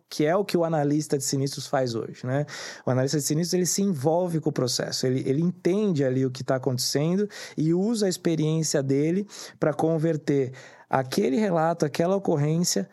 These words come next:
na nossa estratégia de atendimento pra poder, de fato, entregar ali pro cliente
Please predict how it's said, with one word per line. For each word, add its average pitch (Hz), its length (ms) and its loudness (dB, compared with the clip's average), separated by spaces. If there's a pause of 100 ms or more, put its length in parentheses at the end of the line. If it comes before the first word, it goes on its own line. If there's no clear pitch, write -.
(360)
na 147 180 0
nossa 185 340 0
estratégia 143 880 0
de 139 100 -4
atendimento 143 880 0 (360)
pra 147 120 2
poder, 147 680 0
de 143 140 -2
fato, 127 360 0
entregar 131 540 0
ali 123 180 2
pro 131 160 -4
cliente 127 680 -8